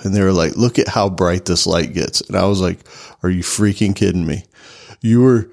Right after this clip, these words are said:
you were trying to sell a hundred dollar cable to people by showing them how, how bright that light bulb gets." That is snake oil salesman garbage to the core,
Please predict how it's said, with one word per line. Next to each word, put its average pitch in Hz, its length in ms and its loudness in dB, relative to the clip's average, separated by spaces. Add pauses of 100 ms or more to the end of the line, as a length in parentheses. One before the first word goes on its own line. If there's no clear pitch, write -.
(240)
you 135 140 4
were 135 80 4
trying 139 340 2
to 131 60 2
sell 101 260 2
a 95 40 0
hundred 143 380 0
dollar 127 300 4
cable 120 360 0
to 98 80 -4
people 101 540 -4 (840)
by 110 200 2
showing 107 420 2
them 98 140 2
how, 101 360 0 (120)
how 104 140 2
bright 101 300 -2
that 90 160 0
light 92 200 -2
bulb 110 260 0
gets." 120 320 0 (260)
That 117 420 2
is 117 240 2
snake 117 480 0
oil 113 320 4
salesman 104 600 0
garbage 101 560 -2 (300)
to 120 180 0
the 117 120 2
core, 104 460 -4